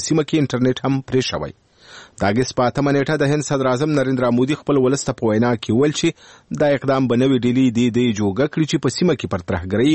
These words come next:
او بیلتون پالنې لاس بری شي. د پاکستان د بهرنیو چارو وزیر شاه محمود قریشي د سې شنبې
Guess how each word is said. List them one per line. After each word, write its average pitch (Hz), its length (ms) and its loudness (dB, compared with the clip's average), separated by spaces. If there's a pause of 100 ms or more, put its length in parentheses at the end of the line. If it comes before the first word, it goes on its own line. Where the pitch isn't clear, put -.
او 143 60 2
بیلتون 110 500 0
پالنې 104 400 0
لاس 131 220 -2
بری - 300 -4
شي. - 100 -10 (720)
د 151 200 2
پاکستان 156 360 -2
د 151 120 0
بهرنیو 143 400 0
چارو 135 200 2
وزیر 143 300 0
شاه 131 200 0
محمود 123 220 -2 (100)
قریشي 117 280 0
د 135 140 0
سې 143 180 0
شنبې 113 240 0